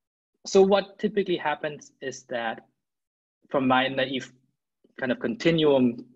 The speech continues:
description intuition, this alpha G always comes with a fractional,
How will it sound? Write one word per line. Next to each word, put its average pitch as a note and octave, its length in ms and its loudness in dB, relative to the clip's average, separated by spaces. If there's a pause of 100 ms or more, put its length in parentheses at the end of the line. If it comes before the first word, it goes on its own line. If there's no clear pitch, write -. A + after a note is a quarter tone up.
(180)
description A2+ 720 -6 (460)
intuition, C3 720 0 (840)
this C#3 300 -2
alpha G3+ 340 4
G E3 260 0
always C#3+ 680 0
comes C3 520 -4 (280)
with B2+ 220 -4
a A2+ 80 -8 (200)
fractional, A#2 1000 0